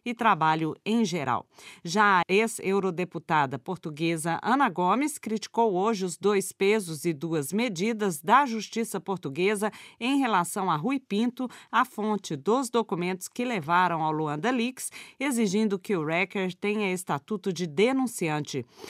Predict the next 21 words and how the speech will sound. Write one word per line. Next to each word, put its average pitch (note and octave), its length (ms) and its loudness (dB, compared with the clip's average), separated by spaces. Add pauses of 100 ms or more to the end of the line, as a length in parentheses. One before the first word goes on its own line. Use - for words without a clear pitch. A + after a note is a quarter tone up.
(280)
Rui C#4 280 0
Pinto, C4 420 -2
criador A3 640 2
de G#3 100 -2
uma G#3 160 2
plataforma A3+ 840 2
onde G3 140 -4
foi A#3 220 -4
publicada G#3+ 640 0
vasta A3+ 540 0
documentação A3+ 800 -2
secreta G#3+ 680 -2
relativa G3+ 600 0
a F#3 40 -4
transferências G#3+ 840 -2
e G#3 60 -2
contratos D#3 680 -2
de A3+ 220 -2
jogadores E3 640 0
de F3 100 -4
futebol, G#3 600 0